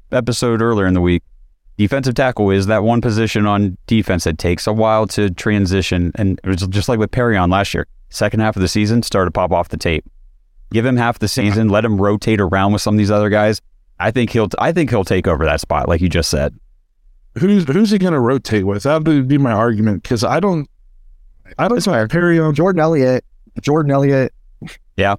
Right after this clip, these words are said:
Speaker 3: Like,
Speaker 2: You know what I mean? And I don't know.
Speaker 3: Like Jordan Elliott.
Speaker 1: Well, and Marie-, remember, we signed Maurice Hurst, uh, uh, who I think,
Speaker 3: Yeah.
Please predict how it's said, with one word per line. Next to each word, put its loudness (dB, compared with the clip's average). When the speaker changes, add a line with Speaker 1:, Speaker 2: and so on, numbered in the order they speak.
Speaker 3:
Like, -4
Speaker 2:
You 2
know 2
what 0
I 2
mean? 2
And 0
I 0
don't 2
know. 4
Speaker 3:
Like 0
Jordan 0
Elliott. -2
Speaker 1:
Well, 2
and 0
Marie-, 2
remember, 0
we 2
signed 0
Maurice 0
Hurst, -2
uh, 0
uh, 0
who 0
I 2
think, -2
Speaker 3:
Yeah. -4